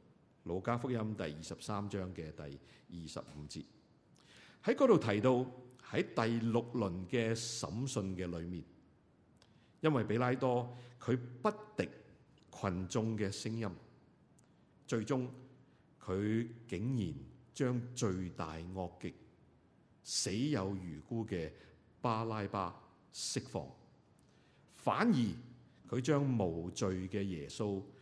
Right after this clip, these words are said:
交出嚟去釘十字架。今日第二十六節，耶穌就係開始走上呢條十字架嘅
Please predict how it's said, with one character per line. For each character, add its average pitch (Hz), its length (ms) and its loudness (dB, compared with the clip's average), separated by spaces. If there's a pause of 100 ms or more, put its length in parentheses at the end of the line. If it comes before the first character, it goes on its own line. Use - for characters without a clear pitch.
(360)
交 110 360 0
出 107 160 -2
嚟 78 220 -8 (580)
去 87 180 -4 (100)
釘 95 300 -2
十 - 160 -8 (120)
字 - 200 -14
架。 82 100 -12 (3000)
今 185 120 6
日 143 140 6 (1600)
第 110 100 0
二 104 200 0
十 101 120 -2
六 87 200 -4
節， 104 160 -2 (1600)
耶 90 140 -2
穌 117 400 0 (460)
就 95 120 -6
係 82 120 -4
開 104 260 -4
始 85 340 -6 (180)
走 92 260 -8
上 76 320 -8 (300)
呢 107 160 -2
條 92 200 -8 (120)
十 - 300 -8 (180)
字 80 240 -8
架 73 260 -10
嘅 73 240 -12